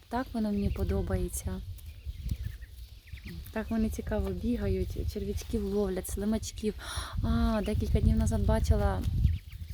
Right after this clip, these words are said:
миша пробігала і каченя мишу зловило. Ледь з'їло його, так цікаво.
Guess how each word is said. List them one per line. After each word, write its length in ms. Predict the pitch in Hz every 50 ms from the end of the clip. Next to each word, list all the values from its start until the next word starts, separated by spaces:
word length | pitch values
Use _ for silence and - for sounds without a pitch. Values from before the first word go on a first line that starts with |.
| - -
миша 360 | 208 220 247 240 - - 196
пробігала 640 | - - 185 180 202 190 202 233 294 381 403 294 202 - -
і 200 | - 202 196 190
каченя 380 | - - 196 - - 220 226 220
мишу 300 | 208 220 202 - - 185
зловило. 480 | - 180 185 165 175 175 170 170 175 185 - - - - - - - - - - -
Ледь 240 | 202 240 226 190
з'їло 380 | 185 185 185 208 254 277 254 226
його, 180 | 196 190 190 190 -
так 180 | - 220 226 -
цікаво. 460 | - - - - - - - 262 247